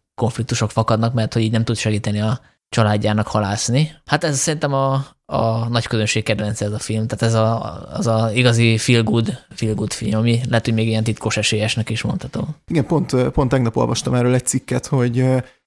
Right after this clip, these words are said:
Speaker 2: igen, Power of the Dog, igen, de egyéb nagy, de hogy ott van a Koda, amit, amire ugye nem véletlenül költött annyi pénzt az Apple amennyit,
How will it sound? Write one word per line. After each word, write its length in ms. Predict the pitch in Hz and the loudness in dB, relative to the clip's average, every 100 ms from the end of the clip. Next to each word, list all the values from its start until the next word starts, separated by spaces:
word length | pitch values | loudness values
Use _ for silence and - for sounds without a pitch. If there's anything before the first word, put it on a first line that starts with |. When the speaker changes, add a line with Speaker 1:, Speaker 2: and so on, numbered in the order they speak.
| _ 160 | _ -2
Speaker 2:
igen, 280 | 165 156 | 2 2
Power 280 | 147 139 156 | 2 2 2
of 140 | 151 139 | 0 0
the 100 | 139 | -2
Dog, 460 | 143 139 143 135 - | 2 2 2 -2 -4
igen, 640 | 127 135 135 135 - 131 131 123 131 | 0 2 2 2 -2 -6 -8 -6 -4
de 220 | 131 123 | 0 0
egyéb 260 | - 127 123 | 0 0 2
nagy, 340 | 135 139 120 - | 2 2 0 -4
de 120 | 131 | -2
hogy 180 | 135 147 | 0 2
ott 120 | 135 | 0
van 120 | 120 | -2
a 60 | 120 | -4
Koda, 500 | - 123 120 143 170 | 0 0 2 2 2
amit, 460 | 127 120 120 120 - | 2 2 2 0 -4
amire 440 | 120 120 120 131 | -4 -2 0 0
ugye 160 | 123 131 | 2 2
nem 180 | 127 127 | 2 2
véletlenül 440 | 123 117 127 117 | 2 0 0 -2
költött 360 | 113 120 110 117 | 0 0 0 -4
annyi 180 | 120 113 | -4 -2
pénzt 280 | 117 117 | -2 -2
az 100 | 123 | -2
Apple 280 | 117 - 113 | -2 0 0
amennyit, 560 | 123 165 165 165 160 | 2 0 2 0 0